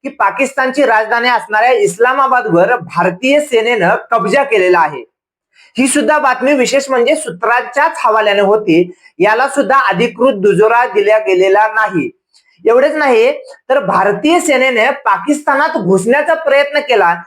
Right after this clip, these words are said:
आणि भारतीय सेना पाकिस्तानमध्ये घुसली अशी सुद्धा बातमी एका न्यूज चॅनलवर दिली गेलेली आहे.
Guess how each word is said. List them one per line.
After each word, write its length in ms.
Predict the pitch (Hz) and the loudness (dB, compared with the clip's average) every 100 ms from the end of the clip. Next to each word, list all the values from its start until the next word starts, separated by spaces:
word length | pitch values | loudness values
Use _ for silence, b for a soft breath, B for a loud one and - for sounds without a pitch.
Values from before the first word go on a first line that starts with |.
| _ | _
आणि 120 | 202 240 | -4 0
भारतीय 520 | 202 202 180 247 302 | 0 -2 -2 -2 0
सेना 260 | 302 240 | 0 -2
पाकिस्तानमध्ये 880 | 277 - 202 - 269 - 311 320 320 | -2 -2 -4 -4 -6 -2 -2 0 2
घुसली 680 | 320 247 247 185 180 185 - - | 2 2 2 2 2 0 -10 -4
अशी 360 | 180 208 294 311 | -2 -2 -2 -4
सुद्धा 440 | 247 185 180 277 | -4 -2 0 2
बातमी 600 | 262 226 226 220 175 175 B B | 0 -2 0 0 0 -2 B B
एका 380 | 202 - 240 254 | -4 0 0 0
न्यूज 420 | 214 214 247 247 | 2 2 4 2
चॅनलवर 640 | 269 247 202 208 202 220 | 0 -2 0 2 4 2
दिली 280 | 190 196 202 | 2 0 2
गेलेली 320 | 185 175 170 | 4 4 4
आहे. 220 | 165 156 | 2 -2